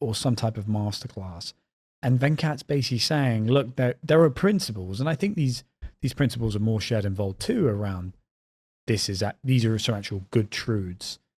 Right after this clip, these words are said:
as you think about external relationships. But in terms of your interest and curiosity, like, you cannot outsource that to someone else.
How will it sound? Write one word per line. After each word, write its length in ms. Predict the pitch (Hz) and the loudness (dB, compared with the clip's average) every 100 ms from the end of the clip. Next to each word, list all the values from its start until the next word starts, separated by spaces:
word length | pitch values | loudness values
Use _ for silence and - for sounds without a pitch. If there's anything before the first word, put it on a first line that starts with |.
| - - _ - | -14 -14 _ -2
as 160 | 110 | -2
you 60 | 101 | -2
think 240 | - 143 | -2 0
about 240 | 120 98 101 | 0 -2 -6
external 260 | - 117 | -2 -2
relationships. 480 | 104 156 - - 98 | 0 -2 -4 -6 -8
But 140 | - - | -6 -2
in 140 | 127 - _ - | -2 -6 _ -10
terms 360 | - 170 170 156 | -2 0 0 -2
of 100 | 120 | -2
your 160 | 117 - | -6 0
interest 480 | 190 170 - 135 - | 4 4 4 0 0
and 100 | 113 | -2
curiosity, 640 | - 107 135 - 131 113 | 0 2 2 0 -2 0
like, 260 | 104 98 - _ _ _ _ _ _ _ | -2 -4 -10 _ _ _ _ _ _ _
you 120 | 131 127 | -6 -4
cannot 500 | - 139 170 175 170 | -2 0 2 2 0
outsource 500 | 156 - 151 139 131 | -2 0 2 0 0
that 160 | 120 | -4
to 80 | 117 | -2
someone 300 | 123 110 127 | -2 0 0
else. 460 | 185 147 - - | -2 -8 -10 -18